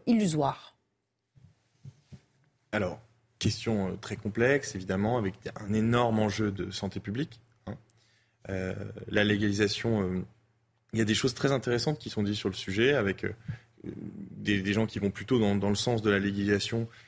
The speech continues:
Speaker 2: qui permettrait en fait d'encadrer et la qualité et, euh, la production, qui sont quand même les deux enjeux les plus importants, et qui permettrait aussi aux forces de police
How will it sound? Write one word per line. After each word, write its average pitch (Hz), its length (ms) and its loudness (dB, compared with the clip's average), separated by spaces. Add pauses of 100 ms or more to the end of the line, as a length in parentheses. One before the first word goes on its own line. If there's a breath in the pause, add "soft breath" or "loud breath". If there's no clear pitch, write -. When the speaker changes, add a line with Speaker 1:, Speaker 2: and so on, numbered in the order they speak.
Speaker 2:
qui 110 120 -6
permettrait 131 500 2
en 110 120 2
fait 104 240 -2
d'encadrer 110 600 2 (300 loud breath)
et 131 120 6
la 127 140 4
qualité 120 680 0 (460 soft breath)
et, 139 400 4
euh, 107 200 0
la 113 140 0
production, 117 680 -4 (160)
qui - 120 -16
sont - 140 -8
quand 107 120 -2
même 107 120 2
les 95 80 2
deux 107 240 0
enjeux 107 240 0
les 104 120 0
plus 98 220 -6
importants, 104 380 -2
et 110 60 -2
qui - 100 -10
permettrait 104 360 -2
aussi 107 400 0 (340 soft breath)
aux 110 60 -2
forces 107 220 -2
de 107 80 0
police 110 520 -2